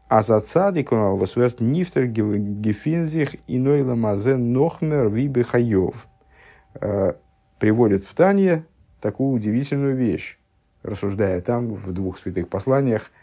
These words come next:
относительно, э, идеи см-, ухода праведника и о том, что происходит, когда праведник Кавиохал умирает. Он там приводит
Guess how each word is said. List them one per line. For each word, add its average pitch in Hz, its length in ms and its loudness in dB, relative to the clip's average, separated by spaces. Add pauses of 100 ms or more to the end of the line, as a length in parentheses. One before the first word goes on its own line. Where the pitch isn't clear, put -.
(200)
относительно, 95 880 -4 (140)
э, - 460 -8
идеи 92 420 0
см-, 92 280 -6
ухода 85 360 -2
праведника 127 680 0
и - 180 -4
о - 140 -4
том, 98 180 -6
что 104 200 -2
происходит, 95 720 -2
когда 90 400 -4 (260)
праведник 85 440 -2
Кавиохал 82 540 -4 (280)
умирает. 92 560 -4 (1700)
Он 147 300 4
там 131 280 4 (240)
приводит 113 680 2